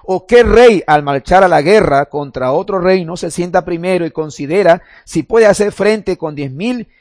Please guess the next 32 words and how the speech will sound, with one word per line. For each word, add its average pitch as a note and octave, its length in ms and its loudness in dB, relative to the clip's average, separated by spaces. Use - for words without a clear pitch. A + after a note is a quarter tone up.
al C#3 180 -2
que C3+ 120 -4
viene G3 440 0
contra D3 380 -4
él E3 160 0
contra D3+ 540 -4
veinte C3+ 380 -8
mil? G#3 320 -12
Y E3 120 -8
si D3 180 -8
no A#3+ 240 -4
puede, F3 560 2
cuando D3+ 340 -4
el C3+ 100 -6
otro G#3+ 200 -4
todavía E3 420 -2
está E3+ 220 0
lejos, D3 400 -2
le C3 120 -6
envía C3+ 280 -6
una F#3 140 -8
embajada E3 500 2
y C#3 60 -4
le C3 120 -8
pide E3+ 300 -6
condiciones D#3 460 -10
de D3 100 -4
paz?". - 500 -4
Y C3+ 60 -10
al B2+ 80 -8
final C3+ 260 -8
dice, - 380 -8